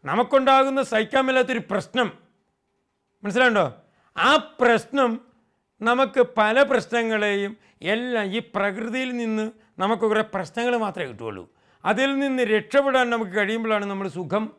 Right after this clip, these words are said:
എന്ന് തെറ്റിദ്ധരിക്കുന്നത്. നമുക്ക് വാസ്തവത്തിൽ ആശ്വാസമാണ് ഉണ്ടാകുന്നത്.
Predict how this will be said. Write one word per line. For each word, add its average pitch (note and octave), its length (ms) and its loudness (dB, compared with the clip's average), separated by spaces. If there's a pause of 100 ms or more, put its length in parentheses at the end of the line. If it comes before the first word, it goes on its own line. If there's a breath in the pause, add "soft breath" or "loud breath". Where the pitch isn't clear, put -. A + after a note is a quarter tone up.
എന്ന് G3+ 180 -8 (120)
തെറ്റിദ്ധരിക്കുന്നത്. D3+ 680 -10 (440)
നമുക്ക് A3+ 240 0
വാസ്തവത്തിൽ A3 580 0
ആശ്വാസമാണ് G3 680 -2
ഉണ്ടാകുന്നത്. F3 420 -4